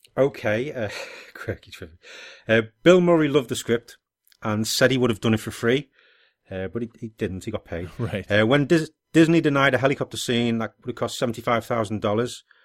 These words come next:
Speaker 1: Murray ended up giving, uh, Wes Anderson a blank check to cover it, which was very nice of him.
Speaker 2: Yeah, that's cool.
Speaker 1: Uh, I like this one. "Murray found the actors playing his sons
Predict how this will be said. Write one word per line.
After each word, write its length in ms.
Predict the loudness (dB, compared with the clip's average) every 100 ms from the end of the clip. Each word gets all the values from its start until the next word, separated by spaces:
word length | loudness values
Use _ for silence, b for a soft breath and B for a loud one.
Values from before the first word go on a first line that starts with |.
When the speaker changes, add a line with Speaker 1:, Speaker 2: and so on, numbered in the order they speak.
| b -6
Speaker 1:
Murray 260 | 0 2 2
ended 160 | 0
up 100 | -4
giving, 320 | -6 -2 0
uh, 220 | 0 0 2
Wes 180 | 0
Anderson 340 | 0 -4 -6 -8
a 40 |
blank 240 | -4 -4 -4
check 240 | -8 -8
to 60 | -12
cover 280 | -10 -8 -10
it, 100 | -12 -16
which 160 | -14
was 100 | -10
very 140 | -8 -8
nice 220 | -10 -10
of 80 | -12
him. 140 | -12 _ _
Speaker 2:
Yeah, 120 | -10 -8
that's 180 | -8
cool. 260 | -8 -10 -10 _ _ _ _ -4
Speaker 1:
Uh, 340 | 0 2 0 -4 -4
I 40 | -2
like 140 | 0
this 160 | -2 -2
one. 100 | 2
"Murray 220 | 4 4
found 280 | 2 0 2
the 60 |
actors 300 | 0 -4 -12
playing 260 | -4 -4 -2
his 180 | -6 -6
sons 520 | -4 -2 -4 -6